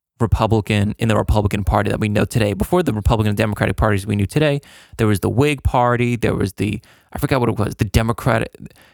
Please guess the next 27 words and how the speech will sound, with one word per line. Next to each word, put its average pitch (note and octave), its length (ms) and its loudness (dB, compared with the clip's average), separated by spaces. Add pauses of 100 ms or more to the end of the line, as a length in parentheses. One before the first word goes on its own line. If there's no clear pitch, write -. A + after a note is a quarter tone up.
(100)
there - 80 0
was, A#2+ 140 2
like, G#2 240 -4
the A2+ 80 -8
Democrat A#2+ 420 0
Republicans, A#2 680 0
the G2 100 -2
Republican G#2 380 0
Democrats. G#2+ 520 0
It G#2+ 40 -2
was G2+ 80 0
very A#2 180 2
weird G#2+ 400 2
where - 140 -2
it - 20 0
was A2 100 -4
both G#2+ 260 0
names G2+ 220 0
combined, A2+ 720 0 (460)
you A2 100 -2
know, G#2+ 140 2
and A2+ 100 -2
there A#2+ 60 0
wasn't B2+ 240 0
this A2+ 120 -4
much A2 220 -2
partisanship. - 640 0